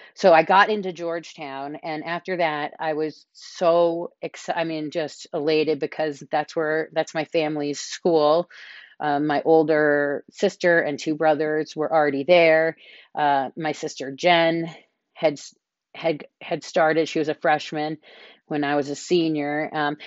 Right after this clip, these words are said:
so yeah, I was, I was really excited, and it made me really feel like a part of my family. Like, "Oh my gosh, I actually got into Georgetown,"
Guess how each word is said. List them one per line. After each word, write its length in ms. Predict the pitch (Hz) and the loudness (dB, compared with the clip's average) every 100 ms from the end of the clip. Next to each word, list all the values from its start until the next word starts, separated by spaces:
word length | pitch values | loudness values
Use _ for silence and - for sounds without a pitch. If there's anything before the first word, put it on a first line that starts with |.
| - | -2
so 120 | 202 | 4
yeah, 220 | 190 143 | 6 6
I 140 | 156 170 | 4 4
was, 240 | 175 - _ | 2 -4 _
I 100 | 160 | -4
was 180 | 156 147 | -2 -4
really 500 | 160 165 190 190 180 | -4 2 4 6 4
excited, 460 | 151 - 156 151 151 | 2 0 0 0 -4
and 80 | 151 | -4
it 100 | 147 | -4
made 180 | 156 160 | -2 0
me 120 | 160 | 0
really 280 | 156 151 147 | 0 0 -2
feel 200 | 160 147 | -2 -2
like 140 | 147 | 0
a 60 | 139 | -2
part 280 | - 156 143 | 0 0 0
of 80 | 147 | -6
my 140 | 143 | -10
family. 460 | - 143 135 135 131 | -10 -10 -8 -10 -10
Like, 180 | 135 139 | -12 -8
"Oh 80 | 165 | -8
my 140 | 147 143 | -8 -4
gosh, 300 | 151 135 135 | -4 -2 -4
I 40 | |
actually 360 | 147 147 - 156 | -4 -4 -6 -6
got 200 | 143 143 | -4 -4
into 200 | 143 147 | -2 -2
Georgetown," 640 | 139 143 143 143 135 143 | 0 -2 -2 -6 -6 -8